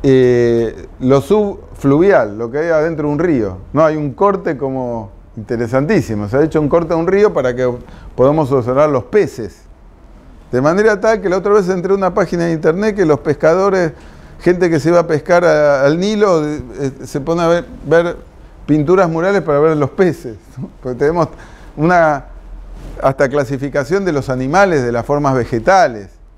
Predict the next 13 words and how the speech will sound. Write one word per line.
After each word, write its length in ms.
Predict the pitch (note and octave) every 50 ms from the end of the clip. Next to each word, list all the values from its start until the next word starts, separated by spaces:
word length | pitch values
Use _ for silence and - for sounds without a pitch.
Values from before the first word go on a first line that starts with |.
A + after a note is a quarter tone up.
| - - -
Es 100 | A#2+ A2+
profundamente 760 | - C#3+ C#3 C3 - A3 G#3+ F#3 D3+ C3+ C3+ C3 B2 C3
naturalista 580 | B2 B2 A#2 A2+ A#2+ A#2 A#2+ A#2+ A#2+ A2+ - B2
la 160 | A2+ A2 G#2
pintura. 500 | F#2+ A2+ G#2+ G#2 G2 G#2 G2+ F#2 F2+ F2 - - - - - - - - - - - - -
Bueno, 320 | E3+ F#3+ D#3 C3 G#2+ G#2+ - _ _
yo 140 | - F#3+ G#3+
le 120 | A3+ A#3
quería 240 | G#3 A3+ G#3 G#3+ A3
mostrar 460 | A3 G#3+ G3 F3+ F#3 G#3+ G#3+ G#3 G3+ F#3+
también 300 | E3+ F#3+ E3+ F3+ F#3 F#3+
otra 240 | G3+ F#3 F#3+ F#3 E3+
característica, 920 | E3+ D#3+ D#3 D3+ D3 D3+ E3+ F#3 G#3 F3 C#3 - C3 A2+ G2 B2 A#2 A2+